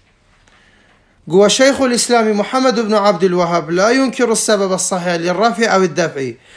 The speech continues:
وانما ينكر السبب غير الصحيح. شیخ محمد عبد الوهاب رحمه خود سر بتن. سبب صحیح یه درست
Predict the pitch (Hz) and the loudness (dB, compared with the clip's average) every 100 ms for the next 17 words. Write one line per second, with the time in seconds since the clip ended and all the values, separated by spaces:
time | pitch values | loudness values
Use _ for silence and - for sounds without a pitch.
0 | - - 175 214 214 185 165 165 160 180 | -14 -6 -2 0 0 0 -2 0 0 0
1 | 190 180 170 165 185 196 - 156 143 - | -2 -4 -4 -2 0 0 -2 -4 -4 -2
2 | 180 165 151 180 151 175 170 151 - 147 | -2 -2 -2 -2 -2 -2 -2 -4 -4 -4
3 | 147 143 143 139 131 117 _ _ - - | -4 -4 -4 -6 -6 -8 _ _ -20 -18
4 | - - 214 208 196 226 208 220 220 233 | -6 0 0 0 0 0 0 0 2 2
5 | 240 226 226 208 208 196 185 175 185 151 | 2 2 0 0 -2 0 -2 -2 -2 -2
6 | 151 151 147 - - - - - 202 190 | -4 -6 -8 -16 -20 -12 -4 0 2 4
7 | 254 240 - - 202 233 226 190 226 202 | 4 4 2 0 0 -2 -2 0 0 2
8 | 208 226 - | 2 2 0